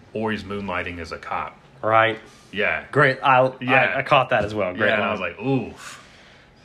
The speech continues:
Speaker 2: And then the
Speaker 1: Touche.
Speaker 2: Right.
Speaker 1: Yeah.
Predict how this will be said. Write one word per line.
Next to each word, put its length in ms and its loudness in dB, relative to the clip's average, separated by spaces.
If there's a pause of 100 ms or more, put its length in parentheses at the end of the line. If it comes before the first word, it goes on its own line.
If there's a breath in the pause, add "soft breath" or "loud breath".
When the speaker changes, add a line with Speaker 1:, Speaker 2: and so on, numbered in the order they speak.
(600 soft breath)
Speaker 2:
And 200 6
then 220 6
the 60 -2
Speaker 1:
Touche. 880 0
Speaker 2:
Right. 420 2
Speaker 1:
Yeah. 460 2